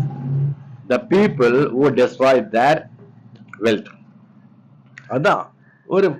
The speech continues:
ஒரு ஃபார்முலா, ஒரு மேத்தமெட்டிக்கல் ஃபார்முலா அது. இதுதான். அதனால தான் வந்து உடனே நம்ம எல்லா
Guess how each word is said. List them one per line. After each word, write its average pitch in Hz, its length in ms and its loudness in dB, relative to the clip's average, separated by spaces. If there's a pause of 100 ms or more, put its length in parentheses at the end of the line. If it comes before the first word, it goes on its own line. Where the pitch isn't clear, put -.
ஒரு 175 160 -2
ஃபார்முலா, 180 540 0
ஒரு 110 180 -8
மேத்தமெட்டிக்கல் 143 640 -2
ஃபார்முலா 87 280 -6
அது. 65 160 -12 (1040)
இதுதான். 113 340 -4 (140)
அதனால 175 340 2
தான் 175 120 4
வந்து 156 180 2
உடனே 156 320 2
நம்ம 127 240 2
எல்லா 113 380 2